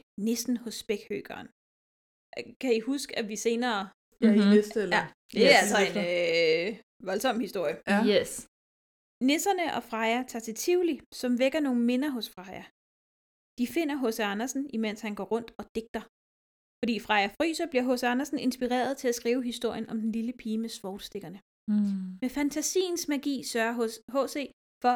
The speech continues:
Speaker 1: at historien bliver opført på Pantomimeteatret. En forestilling helt uden ord.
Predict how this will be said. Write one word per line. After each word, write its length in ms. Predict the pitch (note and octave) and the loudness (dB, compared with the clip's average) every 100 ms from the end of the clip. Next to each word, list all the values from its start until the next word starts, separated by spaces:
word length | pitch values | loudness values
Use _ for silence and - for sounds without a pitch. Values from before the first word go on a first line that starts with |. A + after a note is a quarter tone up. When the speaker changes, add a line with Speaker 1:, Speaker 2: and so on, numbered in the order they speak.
| - | 2
Speaker 1:
at 60 | B3+ | -4
historien 380 | B3 C4+ B3 B3 B3 | -2 0 2 2 0
bliver 160 | B3+ A3 | 0 -2
opført 340 | A3 - B3 - | -4 -4 -4 -4
på 40 | A3+ | -8
Pantomimeteatret. 920 | A#3 G#3+ A3 A3+ A#3 B3 A#3+ G3 - - - _ _ A3+ | -6 -6 -2 0 0 -2 -4 -10 -10 -14 -16 _ _ -8
En 80 | A3 | -4
forestilling 520 | A3+ A#3+ - A#3+ A3 A3 A#3+ | -2 -2 -4 -6 -6 -6 -6
helt 200 | A#3 - - | -8 -10 -10
uden 180 | G#3 G#3+ - | -8 -8 -10
ord. 120 | G3 | -14